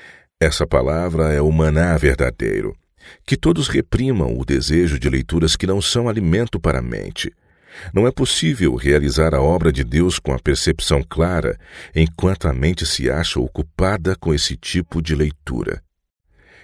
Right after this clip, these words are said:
Examine a própria experiência quanto à influência das histórias frívolas.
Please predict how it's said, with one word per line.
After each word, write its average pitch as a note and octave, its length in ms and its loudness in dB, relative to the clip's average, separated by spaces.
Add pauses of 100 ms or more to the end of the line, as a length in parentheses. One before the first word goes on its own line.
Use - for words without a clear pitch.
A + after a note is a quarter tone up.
(120)
Examine F2+ 800 2
a B1+ 100 -2
própria E2+ 520 0
experiência C#2+ 880 0
quanto C#2 300 -2
à C#2 40 2
influência D2 600 -2
das B1 180 -2
histórias D2 520 0
frívolas. D#2+ 720 -4